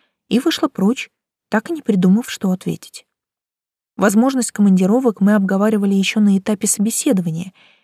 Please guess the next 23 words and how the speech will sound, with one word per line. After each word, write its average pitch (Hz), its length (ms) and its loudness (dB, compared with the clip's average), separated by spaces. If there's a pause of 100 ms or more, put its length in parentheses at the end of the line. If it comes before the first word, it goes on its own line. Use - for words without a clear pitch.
(140)
и 196 60 4
я 220 160 6
тогда 208 240 -2
согласилась, 190 720 -2
не 190 140 4
ведая, 233 340 2
в - 80 -12
какую 202 320 -4
ловушку 196 480 -2
поставлю 185 460 -4
себя 175 320 -6
в - 80 -10
будущем. 175 540 -2 (1700)
Дома 262 300 2
взяла 185 280 0
чемодан 185 540 -4
и 294 60 -6
покидала 226 500 0
туда 220 240 -2
одежду. 185 500 -2 (640)
Выбрала 240 440 2
максимально 202 600 0
удобную 254 560 -4